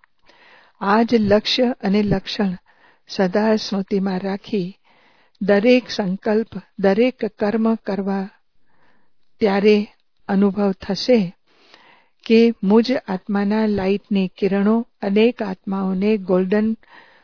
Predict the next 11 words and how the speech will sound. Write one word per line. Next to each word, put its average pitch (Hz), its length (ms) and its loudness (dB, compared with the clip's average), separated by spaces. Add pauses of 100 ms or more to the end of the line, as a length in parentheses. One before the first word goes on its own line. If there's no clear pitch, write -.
(100)
બનાવવાની 190 720 -2
શક્તિ 208 520 -6
આપી 190 320 -8
રહી 190 340 -8
છે. 196 360 -10 (2000)
સ્લોગન 220 460 4
છે, 247 220 6
દરેક 208 440 4
કાર્ય 208 380 0
સાહસથી 208 600 -4
કરો 196 420 -8